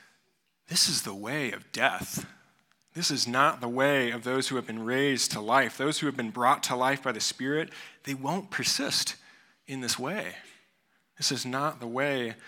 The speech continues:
of love." And, and so to contrast with this then, John gives us a second example to show us what love is. In verse sixteen, he says,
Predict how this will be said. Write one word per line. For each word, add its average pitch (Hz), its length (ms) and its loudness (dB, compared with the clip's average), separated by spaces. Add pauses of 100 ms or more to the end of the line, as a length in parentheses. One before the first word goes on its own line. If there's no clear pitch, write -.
(520)
of 117 240 -6
love." 123 420 2 (320)
And, 180 160 2
and 160 280 4 (260)
so - 120 2
to 160 80 4
contrast 196 800 4
with 139 200 0
this 120 260 2
then, 113 400 -2 (1400)
John 135 240 2
gives 135 220 0
us 123 100 2
a 123 60 0
second 127 380 0
example 113 600 -4 (520)
to 123 80 -6
show 131 340 0
us 104 300 0
what 113 160 -4
love 104 340 -4
is. 95 600 -2 (1400)
In 120 60 -16
verse 127 220 0
sixteen, 143 720 0
he 135 160 -8
says, 127 600 4